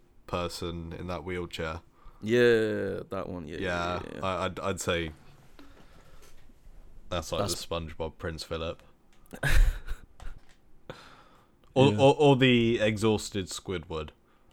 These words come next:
Speaker 1: Although
Speaker 2: Yes,
Speaker 1: that, that's
Speaker 2: yeah.
Speaker 1: I don't know, that, that looks more like someone who's just been overdosing on L S D.
Speaker 2: <laughs> Sounds like a fun time.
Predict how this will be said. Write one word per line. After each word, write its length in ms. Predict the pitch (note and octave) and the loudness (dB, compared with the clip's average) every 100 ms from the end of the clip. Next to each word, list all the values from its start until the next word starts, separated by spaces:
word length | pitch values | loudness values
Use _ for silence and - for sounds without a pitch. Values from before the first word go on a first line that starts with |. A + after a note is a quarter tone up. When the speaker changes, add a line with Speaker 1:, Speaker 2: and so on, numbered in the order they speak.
| _ _ _ _ _ _ - | _ _ _ _ _ _ -12
Speaker 1:
Although 220 | F2+ E2 | -4 -2
Speaker 2:
Yes, 100 | D#2+ | -2
Speaker 1:
that, 200 | E2+ E2+ | -4 -4
that's 180 | E2+ F2 | -4 -4
Speaker 2:
yeah. 100 | - - - - - - - - - - - - - - - - | -2 -2 -6 -16 -20 -20 -20 -18 -14 -14 -16 -20 -20 -20 -20 -16
Speaker 1:
I 80 | E2+ | -10
don't 60 | |
know, 100 | E2+ | -6
that, 260 | E2+ G2 F#2+ | -2 -2 2
that 180 | A2+ A2 | 4 4
looks 220 | G#2+ - | 0 -2
more 160 | G#2 | -2
like 220 | G2 F#2 E2 | 0 -2 -4
someone 240 | F#2 F2+ | -6 -4
who's 160 | F2 E2+ | -6 -6
just 180 | F2+ - | -10 -10
been 340 | E2+ E2 E2 | -10 -10 -12
overdosing 580 | - F2 E2 E2 D#2+ - | -8 -8 -6 -6 -8 -10
on 260 | D#2+ D#2+ D#2 | -10 -8 -6
L 40 | D#2 | -8
S 140 | - | -12
D. 280 | - D#2 D#2 _ _ _ _ _ _ _ _ - _ - - | -12 -10 -12 _ _ _ _ _ _ _ _ -20 _ -20 -10
Speaker 2:
<laughs> 140 | C#3 - - - - - - - - - - - - - - - - - - - - | 0 0 0 -8 -14 -14 -16 -18 -20 -20 -20 -20 -20 -20 -20 -20 -20 -20 -20 -20 -20
Sounds 240 | - - G2 | -6 -2 -2
like 100 | G2+ | -2
a 60 | |
fun 240 | F#2+ F#2+ G2 | -2 -2 -2
time. 380 | A2 D3+ - | -2 -2 -4